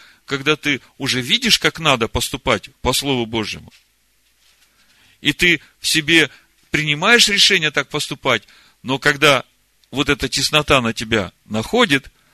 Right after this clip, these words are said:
вот здесь вот решается, получишь ты силу или нет. Если ты устоишь в верности принятым своим решением, если ты устоишь в верности той истине, которую ты уже откопал, вот это как раз то,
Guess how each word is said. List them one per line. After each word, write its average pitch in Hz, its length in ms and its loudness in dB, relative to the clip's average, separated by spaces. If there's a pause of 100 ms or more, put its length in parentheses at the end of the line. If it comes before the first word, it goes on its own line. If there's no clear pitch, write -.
(320)
вот 123 180 -2
здесь 160 320 4
вот 127 180 -2
решается, 113 540 -2
получишь 175 480 0
ты 139 100 -2
силу 104 360 -2
или 156 140 -6
нет. 101 200 -12 (560)
Если 165 280 2
ты 160 120 -2
устоишь 156 500 2
в 123 100 -8
верности 160 640 0 (300)
принятым 156 460 0
своим 120 260 -8
решением, 117 460 -4 (320)
если 147 240 -4
ты 151 120 -6
устоишь 151 360 -2
в 127 60 -12
верности 208 460 0
той 151 220 2
истине, 151 520 0
которую 139 400 -4
ты 151 160 -4
уже 127 300 -4 (100)
откопал, 156 760 4 (2250)
вот 131 160 -2
это 160 200 4
как 143 160 -4
раз 147 220 0
то, 160 260 2